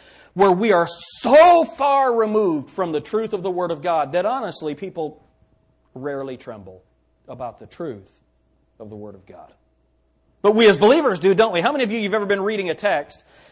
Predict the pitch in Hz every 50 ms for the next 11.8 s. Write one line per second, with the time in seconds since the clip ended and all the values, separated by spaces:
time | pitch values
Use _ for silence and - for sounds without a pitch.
0 | _ _ _ 165 170 185 185 214 214 202 208 190 185 180 214 196 185 - - 196
1 | 180 170 - - 185 170 175 160 151 143 127 135 127 117 113 104 - _ _ _
2 | _ _ _ _ _ _ _ _ _ 95 95 101 117 156 165 127 - _ _ _
3 | _ _ _ _ _ _ _ _ _ _ _ - 147 156 160 165 165 170 170 190
4 | 175 - 190 190 196 196 _ _ _ _ _ _ _ _ - - - 143 156 156
5 | 156 156 147 156 151 147 147 - 170 160 165 156 170 - _ _ _ _ _ _
6 | - 131 127 123 120 120 127 139 156 160 175 165 - - 170 165 156 147 147 147
7 | 139 139 - - 180 175 180 - 127 123 120 123 127 _ _ 151 143 139 - 208
8 | 190 170 - - 170 151 143 127 139 160 170 170 - 165 151 143 135 - 127 127
9 | 143 135 123 131 123 - - 139 123 113 104 - - 95 - _ _ _ _ _
10 | _ _ _ _ _ _ _ - 494 _ _ - - - _ - - 571 - -
11 | - - - _ _ _ _ _ _ _ _ _ - 202 226